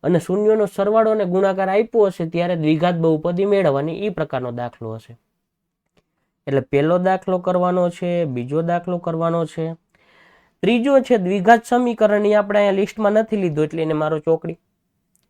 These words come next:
પછી સમાંતર શ્રેણીનું એનમું પદ મેળવવાનો દાખલો ચોથો અને પાંચમો દાખલો જે છે એ સમાંતર શ્રેણીના પ્રથમ એન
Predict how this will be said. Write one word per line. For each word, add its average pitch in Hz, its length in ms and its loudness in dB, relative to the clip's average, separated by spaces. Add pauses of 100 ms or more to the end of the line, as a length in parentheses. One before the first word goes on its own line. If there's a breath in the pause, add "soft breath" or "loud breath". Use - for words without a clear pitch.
(500)
પછી 226 240 -2
સમાંતર 233 560 2
શ્રેણીનું 240 520 0
એનમું 247 400 2
પદ 240 220 2
મેળવવાનો 226 460 6
દાખલો 220 400 4
ચોથો 226 400 0 (920)
અને 160 140 -2
પાંચમો 208 580 2
દાખલો 226 420 4
જે 214 180 0
છે 233 220 -2
એ - 20 0
સમાંતર 208 460 -2
શ્રેણીના 208 460 -2
પ્રથમ 202 300 -2 (100)
એન 214 220 -2